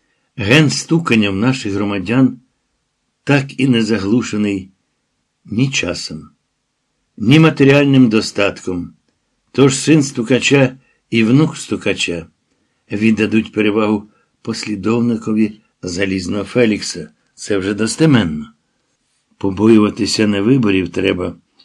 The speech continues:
ніби не помічаючи репліки Амбродського, продовжив Гол. «Небезпека чатуватиме нас після зайняття посади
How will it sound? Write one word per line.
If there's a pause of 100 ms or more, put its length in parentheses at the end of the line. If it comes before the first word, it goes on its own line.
(340)
ніби
не
помічаючи
репліки
Амбродського, (360)
продовжив
Гол. (680)
«Небезпека
чатуватиме
нас
після
зайняття
посади